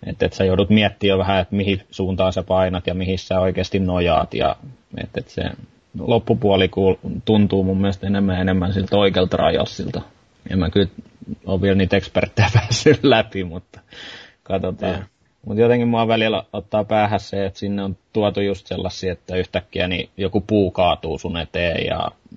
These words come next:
Speaker 1: sellaista, mikä vähän ehkä häiritseekin sitä. Et, tai joku aurinko paistaa sillä, että sä et näe kunnolla, että missä asennossa se laskeudut tai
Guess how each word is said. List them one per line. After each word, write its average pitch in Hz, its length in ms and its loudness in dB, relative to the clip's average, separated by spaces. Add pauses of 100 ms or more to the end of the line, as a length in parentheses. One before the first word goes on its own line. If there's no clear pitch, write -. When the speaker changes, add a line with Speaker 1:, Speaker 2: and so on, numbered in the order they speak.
(160)
Speaker 1:
sellaista, 95 480 -4 (120)
mikä 98 300 -4
vähän 98 280 4
ehkä - 260 -2
häiritseekin 95 800 -2
sitä. - 400 -10
Et, - 60 -8 (100)
tai 98 160 0
joku 98 180 0
aurinko 101 400 2
paistaa 92 440 -2
sillä, 98 220 0
että 95 120 -2
sä 101 60 0
et 90 100 -2
näe 98 260 0
kunnolla, 95 440 2
että 95 120 -2
missä 98 260 0
asennossa 90 500 -2
se 82 140 -8
laskeudut - 600 -4 (100)
tai - 180 -8